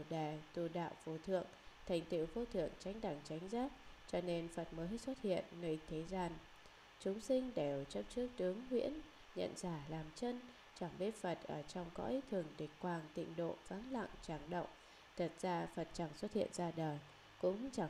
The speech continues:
có vào niết bàn, nhưng chúng sinh có tâm chấp trước, thấy Phật hiện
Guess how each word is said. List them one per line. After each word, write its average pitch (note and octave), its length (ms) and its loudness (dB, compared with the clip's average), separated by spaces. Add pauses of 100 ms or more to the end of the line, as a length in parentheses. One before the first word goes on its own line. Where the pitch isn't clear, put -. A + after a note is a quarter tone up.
có G#3+ 180 0
vào D#3+ 260 2
niết G3+ 220 2
bàn, D#3 240 2 (440)
nhưng F3 200 6
chúng E3+ 160 2
sinh F3 340 0
có E3+ 300 2
tâm A#3 160 4
chấp G3+ 160 -2 (140)
trước, C4+ 140 6 (420)
thấy B3 120 4
Phật A#3 300 2
hiện F3 160 4